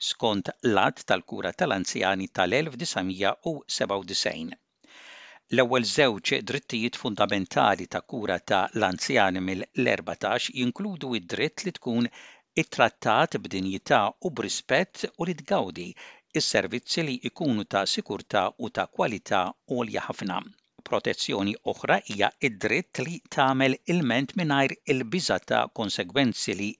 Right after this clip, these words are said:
jaffettwawk ħażin u li l-ilment tiegħek ikun ittrattat b'mod xieraq u malajr. Il-Kummissarju Janet Anderson tmexxi il-Kummissjoni tal-Kwalità u s-Sikurtà tal-Kura tal-Anzjani,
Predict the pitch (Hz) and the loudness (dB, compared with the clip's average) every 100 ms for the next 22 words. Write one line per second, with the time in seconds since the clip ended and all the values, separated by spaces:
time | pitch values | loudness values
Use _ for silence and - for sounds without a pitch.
0 | - 127 147 110 - - 95 92 - 107 | -6 -4 -4 -6 -8 -4 -4 -2 0 0
1 | 147 98 101 - 160 131 131 185 110 92 | 2 0 -2 -6 -6 -4 -4 -6 -4 -4
2 | 101 127 - 104 95 156 - - 113 139 | -4 -4 -6 -6 -4 -4 -6 -8 -4 -4
3 | - 196 - 117 - 139 156 196 - - | -4 -8 -4 -4 -2 2 2 0 -8 -20
4 | _ - 113 123 170 - - - 110 95 | _ -10 -4 -2 -2 -4 -4 -4 -2 0
5 | 95 113 _ - 139 135 - 110 107 78 | 2 0 _ -6 -6 -4 -2 2 2 0
6 | - - _ _ _ _ - 135 135 - | -8 -12 _ _ _ _ 0 2 2 2
7 | 208 147 - 120 95 92 98 135 170 - | 2 2 4 4 4 0 -6 -6 -6 -8
8 | 110 - 113 104 - - 110 90 95 - | -6 0 2 2 -2 0 2 2 -2 0
9 | 131 156 185 190 - 165 160 - 135 113 | -2 -2 -4 -2 -2 -2 -6 -6 -6 -6
10 | - 156 - - 131 92 92 - 117 98 | -4 -4 -2 -2 -2 -2 -4 -2 0 0
11 | 98 - - 104 92 - 95 117 156 107 | -2 -8 -2 0 0 -2 0 0 0 -6
12 | - - 98 - 120 - 92 - 104 85 | -6 -8 -12 -4 -2 -2 -6 -8 -6 -6
13 | - 92 85 82 - 113 92 110 | -4 -4 -4 -6 0 2 2 2